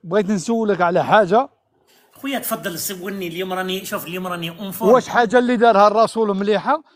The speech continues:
Speaker 1: ولا الحاجة اللي دا-، اللي راهم يديروا فيها دروك؟ غير بغيت نسولك وصاي.
Speaker 2: و-، حاجة دارها الرسول مليحة؟
Speaker 1: لا، هذه اللي يقول كي تهدر انت على عايشة تزوج عليها عشر سنين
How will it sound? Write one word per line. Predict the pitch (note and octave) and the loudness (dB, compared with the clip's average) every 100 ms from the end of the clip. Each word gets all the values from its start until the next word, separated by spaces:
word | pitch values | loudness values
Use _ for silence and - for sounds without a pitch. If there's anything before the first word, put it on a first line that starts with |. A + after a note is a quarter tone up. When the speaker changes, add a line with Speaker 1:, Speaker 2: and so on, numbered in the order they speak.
| _ - | _ -4
Speaker 1:
ولا | F#3 A3+ | 0 2
الحاجة | G3+ F#3 G#3+ G#3 | 2 2 4 2
اللي | G#3+ | 2
دا-، | G3 G#3 G3 F3+ | 4 4 4 4
اللي | G#3+ | 4
راهم | G#3 G3 | 4 2
يديروا | F3+ G3 F#3+ | 0 0 0
فيها | F3 F#3 | 2 2
دروك؟ | E3 E3 C3 - _ _ _ _ - | 2 0 -2 -10 _ _ _ _ -10
غير | E3+ B3 | 0 2
بغيت | G#3+ G#3 | 4 2
نسولك | G#3 D#3+ F#3+ G#3+ G#3 | 0 -2 -2 -2 -4
وصاي. | E3 D3 B2+ _ _ _ _ _ _ | -6 -10 -18 _ _ _ _ _ _
Speaker 2:
و-، | A#3 A#3+ C4 - _ _ _ _ - - | -12 -10 -12 -20 _ _ _ _ -20 -18
حاجة | - D#3 | -16 -18
دارها | D3 C3+ | -16 -18
الرسول | C#3+ - C#3 | -18 -20 -18
مليحة؟ | D3 C3+ D3 - - - - - | -16 -16 -16 -20 -20 -20 -14 -2
Speaker 1:
لا، | F#3+ B3 A3+ | 4 6 6
هذه | A#3+ | 4
اللي | A3+ | 0
يقول | A3+ A3 A3+ G#3+ | 0 0 2 2
كي | F3 A3+ | 0 -6
تهدر | F3+ F#3+ F3 F#3+ | 0 0 2 -2
انت | D#3 | 0
على | F3+ F#3 | 0 2
عايشة | E3+ F#3 F3+ | 2 0 0
تزوج | D#3 E3 F#3 E3+ | -2 -2 -2 -2
عليها | E3+ F3+ | -2 0
عشر | E3 E3+ F3+ | 0 -2 -8
سنين | - D3+ D#3 D#3+ D#3+ | -12 -8 -6 -6 -10